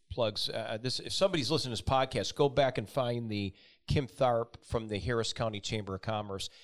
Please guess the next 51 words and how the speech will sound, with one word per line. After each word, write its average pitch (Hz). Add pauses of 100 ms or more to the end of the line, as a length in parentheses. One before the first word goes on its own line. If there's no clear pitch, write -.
(300)
in 120
edition 107
with 104
Becca 113
Zajac 107
here 117
today, 104
'cause - (360)
you 127
can 120 (320)
learn 147
so 131
much 120
from 131
those 127
two 135
to 117
see 127 (260)
it, -
they're, 131
you 127
know, 104
they're 113
engaged 107
on 104
both 110
of 117
these 101
in 107
different -
levels, 101
different, 101
different 107
counties. 113
But -
Becca's 131
is 101
a 113
little 110
different 104
because 98
she's, -
you're 104
not 98
talking 104
about 92
one 98
network, 101
she's -
talking 101
about 85